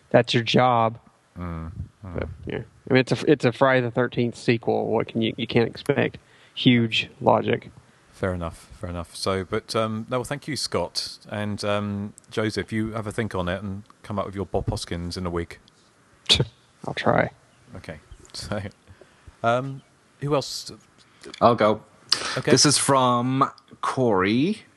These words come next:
Speaker 3: Uh, let me see, what's Co-, Corey Hall. Uh, he says, "Hello, gents. Corey in Colorado again. Sorry, not Corey Feldman, Haim, or even Hart.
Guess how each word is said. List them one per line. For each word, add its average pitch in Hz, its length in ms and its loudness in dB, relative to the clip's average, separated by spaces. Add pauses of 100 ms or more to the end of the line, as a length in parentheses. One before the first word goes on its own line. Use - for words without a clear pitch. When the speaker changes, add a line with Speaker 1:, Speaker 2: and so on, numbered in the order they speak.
(560)
Speaker 3:
Uh, 98 220 4
let 98 120 0
me 87 60 -6
see, - 120 0
what's 98 240 -2
Co-, - 180 -4 (100)
Corey 135 240 4
Hall. 95 440 2 (600)
Uh, 104 280 4
he 107 120 2
says, 107 200 2
"Hello, 131 200 4
gents. 123 300 2
Corey 123 380 4
in 104 100 0
Colorado 101 540 2
again. 98 420 2
Sorry, 104 340 4
not 117 320 2
Corey 98 260 2
Feldman, 92 420 2
Haim, 92 420 2
or 101 200 4
even 92 220 2
Hart. 87 440 2